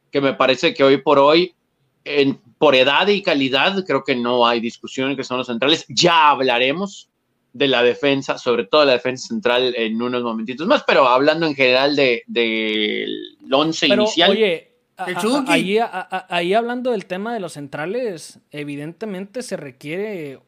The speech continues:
Speaker 2: uno definitivo, o al menos dos, diría, otros dos centrales de peso que puedan entrar.
Speaker 3: De, de, de, de que le
Speaker 2: Pero
Speaker 3: compita,
Speaker 2: en
Speaker 3: dices
Speaker 2: caso
Speaker 3: tú.
Speaker 2: de que no es, claro, que no esté Montes o Vázquez y volteas y para dónde.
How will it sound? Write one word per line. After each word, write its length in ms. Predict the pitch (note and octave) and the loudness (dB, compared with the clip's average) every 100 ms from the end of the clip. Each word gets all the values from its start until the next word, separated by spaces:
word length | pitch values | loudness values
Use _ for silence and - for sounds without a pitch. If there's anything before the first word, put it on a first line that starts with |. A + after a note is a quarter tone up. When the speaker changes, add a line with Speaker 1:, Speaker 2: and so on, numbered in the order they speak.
| _ _ _ _ _ _ _ _ | _ _ _ _ _ _ _ _
Speaker 2:
uno 240 | G3 A#3 | -6 -4
definitivo, 680 | A3+ E3 D3 C3+ F3 A3 B3 _ _ _ _ _ - | -4 -6 -10 -8 -6 -6 -8 _ _ _ _ _ -14
o 60 | |
al 80 | C#3+ | -10
menos 280 | D3+ F3 D#3 | -8 -8 -6
dos, 180 | E3 F#3 | -6 -6
diría, 560 | C#3+ D3 G#3 F#3+ B2 _ _ _ _ - | -8 -4 -4 -4 -10 _ _ _ _ -20
otros 320 | B2 G3+ G3+ | -14 -10 -10
dos 120 | F3+ | -10
centrales 440 | G#3 F#3+ D#3 D#3+ G#3+ | -10 -8 -6 -6 -8
de 100 | D3+ | -10
peso 340 | - D3 A3 | -12 -12 -12
que 100 | D3+ | -14
puedan 260 | B2 D3+ F3+ | -12 -10 -8
entrar. 460 | C#3 - D#3+ D#3+ D#3 | -10 -10 -6 -6 -8
Speaker 3:
De, 140 | D#3 | -12
de, 40 | |
de, 160 | D3 D3+ | -12 -12
de 260 | D3+ D3+ D3 | -12 -12 -12
que 120 | D#3 | -10
le 60 | |
Speaker 2:
Pero 60 | D3+ D#3+ | -8 -6
Speaker 3:
compita, 160 | D#3+ | -2
Speaker 2:
en 40 | D#3 G3+ | 0 0
Speaker 3:
dices 60 | |
Speaker 2:
caso 260 | D#3+ - A3 | 0 -2 -2
Speaker 3:
tú. 40 | G3 | -2
Speaker 2:
de 80 | |
que 140 | - D3+ | -2 -6
no 120 | D3+ | -6
es, 100 | E3+ | -12
claro, 440 | - D3+ D#3 B3+ G#3 | -8 -2 0 0 -4
que 100 | D3+ | -10
no 80 | |
esté 180 | D#3+ - | -12 -8
Montes 320 | G3+ G3+ A3 | -8 -8 -8
o 60 | F#3+ | -6
Vázquez 480 | D#3+ F#3 - C4 G3 | -6 -6 -10 -10 -8
y 60 | |
volteas 340 | E3 C#3+ D3+ E3 | -8 -10 -10 -12
y 60 | |
para 200 | G#3+ G3+ D3+ | -10 -10 -8
dónde. 380 | D#3+ G3+ A3+ | -10 -12 -14